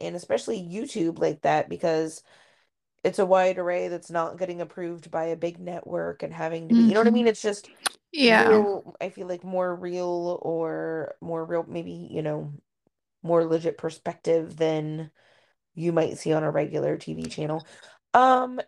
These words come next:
Speaker 1: everyone is talking about, and you know I don't have Netflix. Have you or Eric watched, is it on Netflix, the Dahmer series or whatever?
Speaker 2: We were actually just talking about that tonight. We have not watched it, and we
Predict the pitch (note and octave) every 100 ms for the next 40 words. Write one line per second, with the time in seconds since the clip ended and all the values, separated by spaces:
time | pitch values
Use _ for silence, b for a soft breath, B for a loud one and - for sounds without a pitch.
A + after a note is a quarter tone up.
0 | - D#4+ F4 A4+ G#4+ A4+ G#4 E4 - B3+
1 | G#3+ G#3+ G3+ F3+ E3+ D#3+ E3 - F#3+ G3
2 | G#3 G#3+ G3+ G3 F3+ F3 E3 - - A#2+
3 | C3+ D3 - - - _ _ _ _ _
4 | _ _ _ A3 A3+ A#3+ A#3 A3+ A3 G#3+
5 | G#3 G3+ F3+ F3+ F3+ F3 E3+ E3+ F3 -
6 | - _ _ - F3+ E3+ G3 A#3 C4+ B3
7 | - C3+ - A3+ G3 F3+ F3 F#3+ A3 A#3+
8 | A#3 C#4 C3 C3+ C#3+ - - - - G#2
9 | G#2+ G#3+ A3+ A#3+ B3 B3 - A3+ C#4+ F#4
10 | F4+ D4 - C#4+ A#3+ - A#3+ A#3 G#3 G#3+
11 | G3+ G3+ A3+ G#3 F#3 E3+ G3+ A#3+ C#4+ D4+
12 | D4 - _ _ - B3 A#3 A3 F#3 F#3
13 | G3 G3 F#3 G#3 B3 A#3+